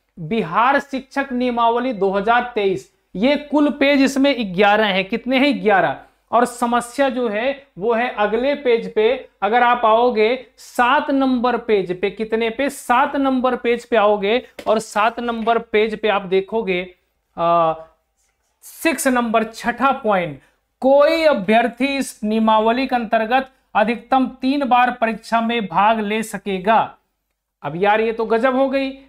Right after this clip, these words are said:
तीन बार परीक्षा में, सीटेट यहाँ चार चार बार, छह छह बार पास करते हैं, ऐसा नहीं उनके पास दिमाग कम होता है। होता क्या है कि मान लीजिए उनका एग्जाम है, अब शादी हो गई, घर वाले नहीं मान रहे थे, तब अगला दूसरी बार एग्जाम है, डिलीवरी होने वाली है, तब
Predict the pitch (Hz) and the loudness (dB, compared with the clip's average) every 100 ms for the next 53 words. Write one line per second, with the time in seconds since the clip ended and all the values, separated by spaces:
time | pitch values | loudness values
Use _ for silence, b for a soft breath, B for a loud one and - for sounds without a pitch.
0 | _ - 285 269 254 254 247 247 - 247 | _ -4 0 2 2 0 -2 -4 -4 -4
1 | 247 247 277 269 277 262 254 262 254 254 | -4 -6 -6 -2 -2 0 0 2 0 0
2 | 254 247 254 247 226 240 233 226 226 220 | -2 0 -2 -4 -8 -2 -2 -2 -2 -2
3 | - 202 - 202 b b 220 240 247 262 | -6 -10 -10 -14 b b 0 0 0 0
4 | 320 302 302 302 294 220 285 285 285 277 | 0 0 -2 0 -2 0 0 0 0 -6
5 | 254 240 226 196 170 147 _ _ - 208 | -4 -4 -4 -4 -4 -10 _ _ -4 -2
6 | 226 254 247 220 185 208 277 285 _ - | 2 0 0 -2 0 -2 -2 -4 _ -8
7 | 247 233 269 269 254 254 269 247 262 254 | -2 2 2 0 -2 -2 -2 0 -2 -2
8 | 190 233 208 147 127 _ _ _ _ - | -2 0 -2 -6 -12 _ _ _ _ -8
9 | - - 233 233 254 240 226 233 185 202 | -8 -2 0 2 0 0 0 -2 0 0
10 | 220 208 202 196 175 165 160 160 - 208 | 0 -2 -6 -4 -6 -6 -8 -8 -8 -10
11 | - _ _ _ _ _ 226 254 294 233 | -10 _ _ _ _ _ 2 4 2 2
12 | 269 - 285 262 262 226 254 220 208 247 | -2 -2 0 2 2 0 -2 -2 -2 0
13 | 262 269 262 226 214 190 175 175 - 233 | 2 2 2 -2 0 0 0 -4 -4 -6